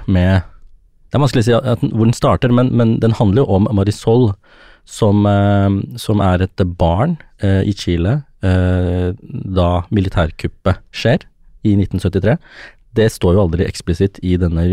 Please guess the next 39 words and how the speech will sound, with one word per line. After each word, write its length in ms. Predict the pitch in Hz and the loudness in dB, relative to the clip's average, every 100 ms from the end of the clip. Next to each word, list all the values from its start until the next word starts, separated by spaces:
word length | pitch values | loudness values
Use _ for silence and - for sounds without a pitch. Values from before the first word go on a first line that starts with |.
| - | -2
romanen 400 | 95 90 85 95 - | -2 0 0 0 -4
at 160 | - - | -10 -4
den 140 | 87 | -2
handler 260 | 95 78 80 | 0 0 0
om 140 | 82 | -2
Chile 320 | - 80 78 85 | -2 -4 -2 -4
eller 300 | 82 80 - | -4 -4 -4
militærkuppet 680 | 107 90 87 - - - 90 | -4 -4 -4 -6 -14 -8 -6
i 20 | |
syttitre 440 | - - 90 87 80 | -4 -6 -4 -2 -2
eller, 220 | 82 - - - - - - - | -4 -8 -16 -20 -18 -18 -20 -10
eh, 260 | - 101 92 | -2 2 2
sånne 180 | 95 90 | 0 2
ting, 160 | 113 | 2
men 140 | 98 95 | 2 2
det 100 | 95 | 2
er 80 | 87 | 2
på 120 | 95 | 2
en 80 | 80 | 0
måte 320 | - 80 76 - | -2 -2 -2 -6
bakteppet 600 | - 85 78 - - - | -8 -6 -6 -10 -12 -2
da. 100 | 92 - - _ _ _ - - _ - | -2 -4 -18 _ _ _ -20 -20 _ -12
Ehm, 680 | - 95 90 90 90 87 - _ _ - | -2 2 2 2 0 -2 -4 _ _ -2
men 140 | 104 101 | 0 2
det 100 | 107 | -2
som 180 | - | -2
er 100 | 110 | -2
interessant 440 | 101 107 - 87 85 | -2 -6 -4 -6 -4
med 160 | 107 | -2
denne 140 | 98 92 | 0 0
boka 220 | 90 107 | -2 -2
er 40 | |
at 80 | 95 | -2
vi 100 | 98 | -4
følger 500 | - - 90 85 90 | -8 -4 -2 -2 -4
henne 400 | - 90 82 92 - | -4 -4 -2 -4 -4
og 300 | 92 90 - - - - - - | -4 -4 -6 -20 -20 -20 -20 -4
foreldrenes 560 | 107 92 80 90 95 | 0 0 0 -2 -2
flukt, 720 | - 101 101 - _ - - | -4 -4 -4 -6 _ -20 -18